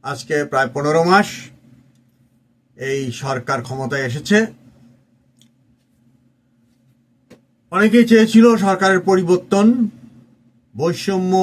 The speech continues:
বিরোধী থেকে শুরু করে সরকার উৎখাত, লহমায় লহমায় ডিমান্ড চেঞ্জ হইছে। অনেকে বলে যে এটা বিদেশি ষড়যন্ত্রের কারণে হইছে এবং এটাকে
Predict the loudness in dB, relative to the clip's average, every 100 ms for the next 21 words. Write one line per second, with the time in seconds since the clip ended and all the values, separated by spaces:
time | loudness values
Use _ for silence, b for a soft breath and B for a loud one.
0 | 0 0 2 4 4 2 2 -4 -4 -4
1 | -4 -6 -4 0 0 0 -2 -6 -6 -4
2 | -4 -4 -8 -2 0 0 -4 -20 _ _
3 | _ _ _ _ _ _ _ _ _ _
4 | _ _ _ _ -4 -2 2 2 2 2
5 | 0 2 0 0 0 0 -2 -6 -6 -6
6 | -6 -4 -4 -6 -14 -20 _ _ _ _
7 | _ _ _ _ _ _ _ _ _ -8
8 | 0 2 2 4 2 4 4 4 2 0
9 | 2 2 4 2 -2 -4 -2 -2 -4 -6
10 | -8 -6 -6 -6 -6 -6 -6 -6 -4 -6
11 | -6 -10 -12 -12 -16 -20 -20 _ _ _
12 | _ _ _ _ _ _ _ _ _ _
13 | _ -10 -6 -6 -6 -8 -10 -12 -8 -6
14 | -4